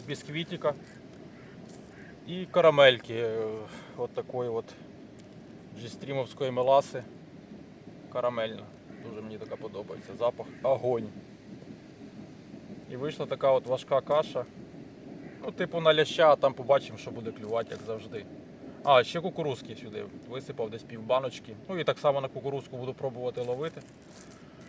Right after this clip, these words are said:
Так як останнім часом лящі в мене клюють на якісь дивні принади, не такі стандартні, як там бутерброд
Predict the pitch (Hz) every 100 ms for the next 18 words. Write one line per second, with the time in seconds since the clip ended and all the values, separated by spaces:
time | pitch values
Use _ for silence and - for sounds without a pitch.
0 | - - - - 135 135 131 131 - 147
1 | 143 131 165 156 156 147 - - - -
2 | - - - - 135 135 - 170 156 139
3 | 135 135 135 139 131 127 117 127 110 139
4 | 135 127 139 131 131 135 135 117 - 117
5 | 123 - 135 - 127 120 135 127 123 120
6 | - 120 113 117 131 123 147